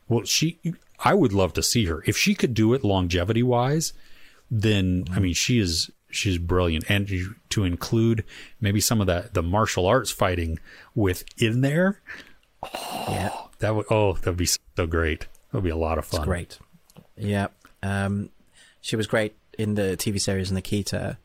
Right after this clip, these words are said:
Speaker 2: Uh, don't know if you ever watched that.
Speaker 1: Oh, I didn't see that. No. Mm-mm.
Speaker 2: Mm.
Speaker 1: Okay.
Speaker 2: Yeah, she, she was incredible.
Speaker 1: Outstanding. Well, that, that would be
Speaker 2: Yeah.
Speaker 1: would be
Speaker 2: Well, let us know if you're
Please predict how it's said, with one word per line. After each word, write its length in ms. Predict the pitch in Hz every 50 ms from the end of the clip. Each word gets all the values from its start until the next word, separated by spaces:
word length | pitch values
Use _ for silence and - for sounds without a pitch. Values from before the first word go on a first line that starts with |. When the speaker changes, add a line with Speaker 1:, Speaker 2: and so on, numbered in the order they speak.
| _ _ _ - - _ _ _ _ _ _ _ -
Speaker 2:
Uh, 680 | - 95 95 90 87 - - 92 82 65 - - - - - - _ _ _ - _ _ _ _ -
don't 120 | - 95
know 40 | 92
if 100 | 95 -
you 40 | 98
ever 140 | 92 - 92
watched 260 | 95 87 - - -
that. 80 | - -
Speaker 1:
Oh, 140 | 95 98
I 120 | 101 101 101
didn't 200 | 107 117 113 98
see 180 | - - 113
that. 200 | 104 104 95 90
No. 320 | 95 101 101 101 107 98 87
Mm-mm. 400 | 90 104 104 95 95 82 76 73 - - _ _ -
Speaker 2:
Mm. 160 | 107 107 104 101 _ _ - -
Speaker 1:
Okay. 380 | 101 95 - - 92 85 87 - - _ -
Speaker 2:
Yeah, 160 | - 104 92
she, 240 | 87 - - - - - _
she 140 | - - -
was 60 | 104 98
incredible. 440 | 101 98 - 98 95 95 98 98 - - - - - _ _ _ _ _ _ _ _ _ _ _ _ - - -
Speaker 1:
Outstanding. 420 | 82 - - - 85 78 73 71
Well, 180 | 73 76 73 73
that, 260 | 78 76 73 73 -
that 120 | - 80 78
would 80 | 78 76
be 180 | 78 76 76 73 - _ _ _ _ _ _ - - _ - - - - - _ - - -
Speaker 2:
Yeah. 180 | 123 123 127 - - _ - 120
Speaker 1:
would 220 | 107 95 85 82 80
be 40 |
Speaker 2:
Well, 180 | 131 139 139 - -
let 180 | - 147 170
us 160 | 202 196 - -
know 260 | 180 175 175 170 - - _ _ _ _ -
if 200 | 147 147 - 165
you're 300 | 175 185 165 147 -